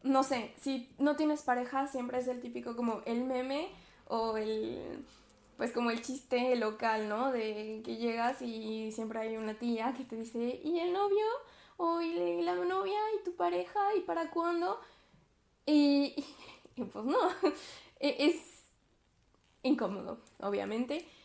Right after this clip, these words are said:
Eh, o si ya tienes pareja es, "Ay, ¿y pa' cuándo la boda?". Y si ya están casados es, "Ay,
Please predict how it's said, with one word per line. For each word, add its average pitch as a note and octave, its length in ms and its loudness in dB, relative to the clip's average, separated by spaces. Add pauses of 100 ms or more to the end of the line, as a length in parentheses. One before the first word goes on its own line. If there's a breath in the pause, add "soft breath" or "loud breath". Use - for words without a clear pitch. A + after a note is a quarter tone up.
(300 loud breath)
Eh, A#3 400 2
o C#4 220 8
si C4 600 -4
ya A3 260 0
tienes A3 320 -2
pareja G#3 440 -6
es, - 200 -8 (240)
"Ay, G4 480 0
¿y D#4+ 120 4
pa' D#4 200 0
cuándo E4 320 2 (120)
la F4+ 120 6
boda?". D4 560 4 (720 loud breath)
Y B3+ 140 0
si B3+ 160 0
ya B3+ 120 8
están D#4 300 2
casados C#4 640 4
es, A3 360 -2
"Ay, D#4+ 640 4